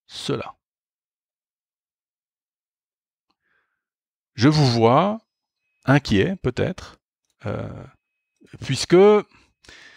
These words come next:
vous avez v-, certainement vous-même été au poste auquel se trouve votre collaborateur. Et donc la tentation interventionniste,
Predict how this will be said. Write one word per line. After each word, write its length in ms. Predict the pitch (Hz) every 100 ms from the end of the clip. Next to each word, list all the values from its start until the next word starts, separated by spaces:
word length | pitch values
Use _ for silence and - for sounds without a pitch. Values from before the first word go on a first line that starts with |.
| - _ _ _ _ _ _ _ _ _ _
vous 200 | 113 123
avez 360 | 143 135 185 180
v-, 180 | 117 117
certainement 640 | - - 135 131 202 180
vous-même 520 | 127 160 185 180 123
été 380 | 120 113 190 202
au 140 | 117
poste 460 | 107 185 - - -
auquel 260 | 117 - 160
se 100 | -
trouve 260 | - 175 120
votre 160 | 113
collaborateur. 640 | - 101 98 95 - 110 104
Et 80 | 104
donc 240 | 185 214
la 100 | 139
tentation 680 | - 180 160 143 - 151 131
interventionniste, 1040 | 143 135 127 117 110 - 147 226 - -